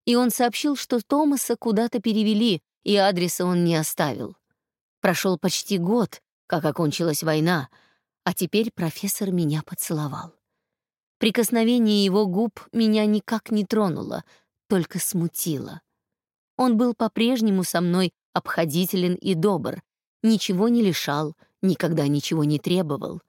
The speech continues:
Но после его предложения наша жизнь неизбежно должна была измениться. На следующее утро, развернув новую ткань Иды Шуртер на огромном обеденном столе для гостей,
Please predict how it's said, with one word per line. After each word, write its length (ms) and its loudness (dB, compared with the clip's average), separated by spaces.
Но 180 4
после 460 0
его 180 2
предложения 920 0
наша 320 2
жизнь 500 2
неизбежно 840 2
должна 460 0
была 300 -2
измениться. 840 -4
На 120 2
следующее 760 0
утро, 500 -2
развернув 640 2
новую 400 2
ткань 500 0
Иды 300 0
Шуртер 680 -2
на 160 4
огромном 460 2
обеденном 420 2
столе 340 0
для 140 -2
гостей, 540 -2